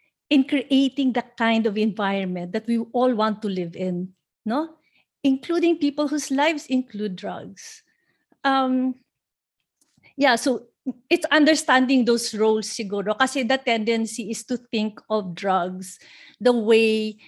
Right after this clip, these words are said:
uh, typically seen, drugs is like it's a separate issue, when in fact, uh, it's not, no? So, yun muna siguro, like, being, being very, um,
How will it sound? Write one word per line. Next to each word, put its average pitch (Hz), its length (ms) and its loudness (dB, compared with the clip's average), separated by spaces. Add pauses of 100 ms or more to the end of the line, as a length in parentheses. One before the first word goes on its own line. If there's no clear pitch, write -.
(200)
uh, 220 340 0 (120)
typically 254 460 0
seen, 226 400 -2
drugs 226 320 0
is - 200 -10
like 208 280 0
it's - 160 -8
a 226 40 -6
separate 226 800 -2 (560)
issue, 247 420 -2 (960)
when 254 200 2
in 233 180 0
fact, 208 320 -4 (120)
uh, 175 200 -14 (220)
it's 233 280 -6
not, 175 280 -8 (240)
no? 226 280 -6 (360)
So, 240 800 2 (480)
yun 285 320 6
muna 262 240 6
siguro, 220 480 0
like, 220 260 -4
being, 254 480 -4
being 254 340 0
very, 233 460 0
um, 208 500 -4